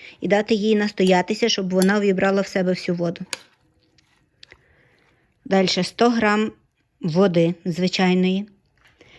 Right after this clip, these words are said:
теплої, кип'яченої можна. Потім псіліума потрібно сорок грам. Це у нас, е, яблучний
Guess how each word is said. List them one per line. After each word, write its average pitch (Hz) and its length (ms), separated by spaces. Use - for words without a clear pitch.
теплої, 185 460
кип'яченої 170 760
можна. 180 440
Потім 160 520
псіліума 190 640
потрібно 196 500
сорок 180 360
грам. 160 360
Це 196 220
у 208 80
нас, 220 420
е, 202 40
яблучний 196 840